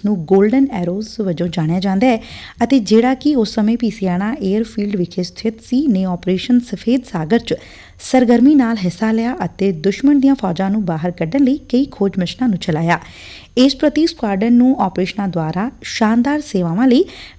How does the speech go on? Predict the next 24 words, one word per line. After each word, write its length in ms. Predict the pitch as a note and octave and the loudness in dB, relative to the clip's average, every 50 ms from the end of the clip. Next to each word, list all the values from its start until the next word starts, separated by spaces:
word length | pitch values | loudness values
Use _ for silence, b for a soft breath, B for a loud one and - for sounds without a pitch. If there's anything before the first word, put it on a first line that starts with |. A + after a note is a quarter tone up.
| B | B
ਬੈਟਲ 420 | E3+ E3 G#3+ G#3+ G#3+ A3 C#4+ C#4+ - - | 0 2 2 2 4 4 2 0 2 0
ਆਨਰਸ 420 | G3+ F3 F3+ F#3+ G#3+ A3 A3 - G#3+ | 0 0 0 0 -2 -4 -4 -4 -4
ਨਾਲ 160 | G3 F#3+ G3+ | -4 -4 -4
ਸਨਮਾਨਿਤ 440 | - - F3+ E3 D#3+ D#3+ F#3+ A3 - | -2 -2 0 0 2 0 -2 -2 -2
ਕੀਤਾ 280 | - A3 A3 A3+ A3+ A#3 | -4 -4 -2 0 -2 0
ਗਿਆ। 200 | A#3 A#3 A#3 D#4+ - - | 0 0 -2 -2 -4 -8
ਆਪਰੇਸ਼ਨਾਂ 460 | D#3+ - - F3 E3+ - - F#3 F3 | -10 -6 -6 -6 -6 -6 -4 -6 -4
ਦੌਰਾਨ 280 | E3 D#3+ E3+ F3+ F#3 G#3 | -4 -4 -2 -2 -2 -4
ਸਕੁਐਡਰਨ 480 | - - - F#3 E3+ E3 D#3+ F3 E3+ E3 | -6 -6 -6 -4 -2 -2 -2 -2 -2 -2
ਲੀਡਰ 420 | E3 E3+ E3 - G#3+ A#3+ B3 C#4+ B B B B B B B - A3+ | -2 -4 -2 -2 -2 -2 -2 -4 B B B B B B B -2 0
ਅਜੇ 220 | A3+ - C#4+ D4 | 2 2 2 2
ਆਹੂਜਾ 480 | D#4+ A3+ G3 F3 G3+ F#3 - - A#3+ A#3+ | 2 0 -2 -2 -2 -4 -2 -2 -2 0
ਨੇ 160 | A3+ A#3 A#3+ | 2 2 2
ਮਿਗ 280 | G#3 G3 A3 B3+ A#3 A#3 | 2 2 2 0 0 -2
ਇੱਕੀ 440 | - A3+ G3 - - - A#3+ B3 - - - F3+ | -6 -8 -8 -8 -6 -2 -2 -2 -2 -2 -8 -10
ਜਹਾਜ਼ 560 | E3+ F#3 G3+ - - - G3 G#3 A#3 A3 - | -8 -6 -6 -6 -6 -6 -2 -2 -2 -4 -4
ਉਡਾਉਂਦੇ 400 | - E3 E3 D#3+ D#3+ E3 G3+ C#4 | -4 -2 -2 0 0 2 2 4
ਹੋਏ 180 | C4+ B3+ C#4+ G#4+ B B B B B B B B B | 4 4 4 4 B B B B B B B B B
ਸਰਵਉੱਚ 500 | - - - B3+ B3+ C4+ D4+ D4+ D4+ - D#4 | -8 0 4 4 4 4 2 0 -2 -4 -2
ਬਲੀਦਾਨ 480 | A#3 G#3 F#3 F3+ E3+ F3+ E3+ F#3 A3+ | 0 0 0 0 0 0 0 0 0
ਦਿੱਤਾ 320 | A3+ A3 G#3+ A3 A3+ A#3+ C#4 | 0 0 -2 -2 -6 -6 -4
ਤੇ 120 | - A3+ | -2 -2
ਇਸ 120 | G3+ G3 - | -2 -2 -4
ਬਹਾਦਰੀ 440 | - - - - F3 - F3 G3 | -10 -10 -8 -10 -8 -6 -4 -6